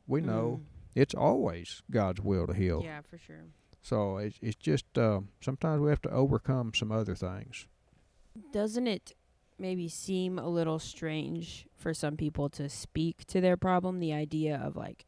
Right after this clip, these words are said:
Speaker 2: speaking to an issue?
Speaker 1: It do-, it does sound funny, you know, you think about it, like
Speaker 2: Yeah.
Speaker 1: speaking to your liver and saying, Liver, you know, "Be healed, be healthy in Jesus' name."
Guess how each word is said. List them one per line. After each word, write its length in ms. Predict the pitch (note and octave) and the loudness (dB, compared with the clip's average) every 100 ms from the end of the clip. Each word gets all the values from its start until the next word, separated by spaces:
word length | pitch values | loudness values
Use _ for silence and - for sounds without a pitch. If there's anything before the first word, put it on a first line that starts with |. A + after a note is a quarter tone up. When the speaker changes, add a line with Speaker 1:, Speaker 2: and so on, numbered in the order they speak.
| _ | _
Speaker 2:
speaking 680 | - - - D3+ C#3+ D3 D3 | -16 -10 -2 -2 0 -4 -4
to 160 | - D3 | -6 -6
an 100 | C#3 | -6
issue? 480 | C#3+ - G2+ F#2+ - _ _ _ _ _ - - | -10 -10 -10 -12 -16 _ _ _ _ _ -16 -4
Speaker 1:
It 180 | C#3 C3 | -4 2
do-, 200 | C3+ C#3 | 2 2
it 180 | C#3+ C3+ | 0 4
does 240 | E3+ G#3 | 6 6
sound 400 | - D3+ C#3 A#2+ - | 4 0 0 -2 -4
funny, 400 | B2+ A2 G#2 G2+ | -4 -2 -4 -6
you 100 | A#2 | -6
know, 100 | A2 | -4
you 180 | A2 G#2 | -4 -6
think 320 | - A#2+ A2 | -6 -8 -8
about 320 | G#2+ A2 G#2 | -8 -6 -6
it, 80 | F#2+ - - | -8 -14 -12
like 220 | A2+ F#2+ F#3+ | -10 -8 -6
Speaker 2:
Yeah. 60 | |
Speaker 1:
speaking 380 | F3+ C#3 B2+ A2+ | -2 -2 -2 -4
to 120 | C3+ | -2
your 460 | B2 G#2+ G#2 F#2 - _ _ _ _ | -2 -2 -4 -6 -10 _ _ _ _
liver 440 | A#2 B2+ A#2+ A2+ G#2 | 0 0 2 2 0
and 140 | G#2 | 0
saying, 300 | A#2 A2 G2+ | 0 0 0
Liver, 560 | G2 A#2 C#3+ D3+ D3 C#3+ - _ - B2 - | 2 6 6 6 4 0 -8 _ -16 -16 -8
you 100 | C3 | -2
know, 180 | A#2 G#2+ | 0 0
"Be 300 | G#2+ C3 C#3 | 4 6 8
healed, 480 | C3 C3 A2 G2+ G2 | 8 8 8 4 4
be 160 | B2+ | 4
healthy 520 | A2+ A#2+ A#2 A2 G#2+ G2 | 6 6 4 2 -2 0
in 120 | G2 | 0
Jesus' 460 | G#2+ G#2+ G#2+ G2+ | 0 0 -2 -6
name." 340 | A2 G#2 F#2+ | -6 -6 -8